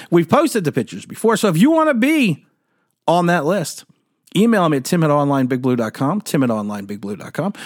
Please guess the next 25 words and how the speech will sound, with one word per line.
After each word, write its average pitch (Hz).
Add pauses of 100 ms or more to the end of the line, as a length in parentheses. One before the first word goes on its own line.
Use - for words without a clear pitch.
We've 180
already 294
put 220
it 185
up, 175 (160)
uh, 135
on, 131
on 127
Twitter 147
and 113
stuff. -
So, 127
um, 117 (260)
or 147
just 143
in 135
the 135
O 117
G 117
member 117
chat, 120
I 101
should 117
rephrase 107
that. 104